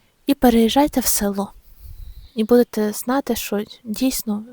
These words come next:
в селі можливо жити економно, пристаровуватися і потихеньку, потихеньку кожного року покращувати і покращувати якість життя.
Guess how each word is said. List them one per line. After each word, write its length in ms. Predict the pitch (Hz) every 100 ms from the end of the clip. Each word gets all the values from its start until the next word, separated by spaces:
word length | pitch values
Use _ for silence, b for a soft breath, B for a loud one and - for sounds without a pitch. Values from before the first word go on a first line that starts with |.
| -
в 80 | -
селі 280 | - 226 285
можливо 520 | 233 214 226 247 220
жити 320 | 202 214 -
економно, 760 | 196 - 196 208 294 294 269 254 B B B _
пристаровуватися 1120 | 214 214 - 196 254 277 240 226 214 - 214
і 80 | 214 - _ _
потихеньку, 760 | - 233 - 208 285 320 320 -
потихеньку 800 | - 220 214 - 262 294 - 233 B B B
кожного 480 | - 247 220 202 214
року 280 | 269 285 214
покращувати 800 | 190 - 262 349 - 254 240 226
і 40 |
покращувати 760 | - 196 214 240 - 214 202 208
якість 500 | 202 214 - 208 196
життя. 320 | 202 -